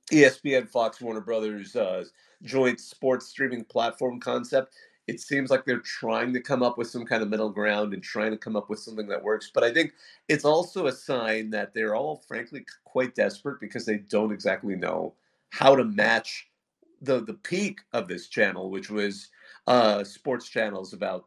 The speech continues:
you know, fifteen years ago when they were at their, the peak of their strength and, you know, control. Because now this kind of, uh, the, the, the, the cord cutting, which is, again, not necessarily, I'm not, not in any way denigrating it. I think it made a lot of sense.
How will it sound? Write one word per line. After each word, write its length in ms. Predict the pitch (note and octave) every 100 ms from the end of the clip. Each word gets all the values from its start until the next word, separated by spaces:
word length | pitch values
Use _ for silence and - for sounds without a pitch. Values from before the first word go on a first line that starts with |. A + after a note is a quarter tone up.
| -
you 120 | A2
know, 120 | E2
fifteen 420 | D#2+ A2+ - A2+
years 240 | G2+ A#2 A2+
ago 160 | F2 -
when 140 | G2
they 120 | G2+
were 120 | G2 F#2+
at 140 | F#2
their, 180 | G2+ F2
the 120 | -
peak 260 | - B2 A#2+
of 100 | F#2+
their 140 | F2+
strength 420 | - G#2 F2 - _ _ _ _ -
and, 560 | A2+ G2 F2+ D#2+ E2
you 140 | - G2
know, 160 | E2
control. 580 | D#2+ G2+ - A2+ - - _ -
Because 320 | G#2 A2+ A2
now 300 | C#3+ C#3+ C3+ - - -
this 240 | C#3 B2+ -
kind 260 | D#3 D3
of, 220 | C3+ A2+
uh, 240 | A2+ G#2+ G#2
the, 240 | G2+ G2
the, 200 | F#2+ D2+ -
the, 160 | - F#2+
the 100 | -
cord 300 | - D3 C3+
cutting, 340 | - B2 A#2 A2
which 220 | G#2 -
is, 180 | G2+ G#2
again, 360 | A2 D3 C#3+
not 160 | C3 -
necessarily, 400 | C3+ C#3 A#2+ -
I'm 160 | A#2 G#2+
not, 240 | A2 -
not 180 | G#2 A#2+
in 60 | G#2+
any 140 | G#2
way 160 | F#2+ F#2
denigrating 560 | G2+ A#2+ - - -
it. 80 | E2+
I 100 | F2+
think 180 | - G2
it 60 | F#2
made 100 | F2+
a 100 | F#2
lot 140 | E2
of 80 | -
sense. 380 | - D3+ B2+